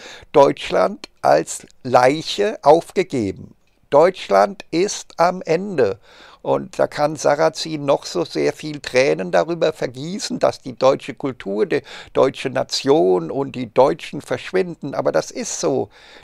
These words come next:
Dies, es ist nicht mehr aufhaltbar. Die sind in einem Selbstmordprogramm drin. Und, äh, das kommt aus der Intelligenzminderung.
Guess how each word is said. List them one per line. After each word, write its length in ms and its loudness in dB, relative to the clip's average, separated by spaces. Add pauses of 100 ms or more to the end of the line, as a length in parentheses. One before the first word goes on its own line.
Dies, 220 -8
es 120 -4
ist 220 -6
nicht 340 -6
mehr 260 0
aufhaltbar. 960 0 (100)
Die 260 -10
sind 280 -8
in 160 -6
einem 260 -2
Selbstmordprogramm 1300 -2
drin. 360 -4 (420)
Und, 220 -6
äh, 260 -4
das 440 0 (120)
kommt 420 0
aus 240 0
der 200 -2
Intelligenzminderung. 1400 -2